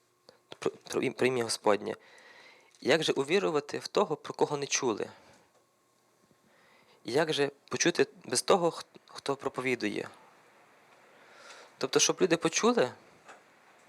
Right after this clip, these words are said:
треба, щоб їм говорили про, про Бога. А як вони почують, якщо не буде ніхто, хто проповідувати? І як проповідувати, якщо не будуть послані?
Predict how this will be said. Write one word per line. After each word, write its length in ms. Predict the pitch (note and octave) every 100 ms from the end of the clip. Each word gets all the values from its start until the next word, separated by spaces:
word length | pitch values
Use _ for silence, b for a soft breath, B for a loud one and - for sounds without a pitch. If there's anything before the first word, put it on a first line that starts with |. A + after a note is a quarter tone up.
| - - - - - - -
треба, 280 | - D3+ D3
щоб 180 | - C#3+
їм 80 | C3
говорили 500 | C3 C#3 C3 G2 - -
про, 140 | - -
про 300 | - - G#2
Бога. 300 | A2 - - - - - - - - - B B B B B B -
А 60 |
як 240 | B2 F3 D3+
вони 100 | D#3
почують, 400 | - - F3 D#3+
якщо 180 | - D#3
не 60 |
буде 120 | D3
ніхто, 160 | C#3+ C#3+
хто 140 | - - - -
проповідувати? 760 | - C#3 C3+ C3+ G#2 G#2 A2+ - - B B B B B B B B
І 240 | - C3 -
як 260 | C3+ F#3
проповідувати, 600 | - - E3+ G3 F3 D#3+
якщо 340 | C#3+ C#3 - D#3
не 100 | C#3+
будуть 200 | D3 -
послані? 560 | - C#3 - A2 -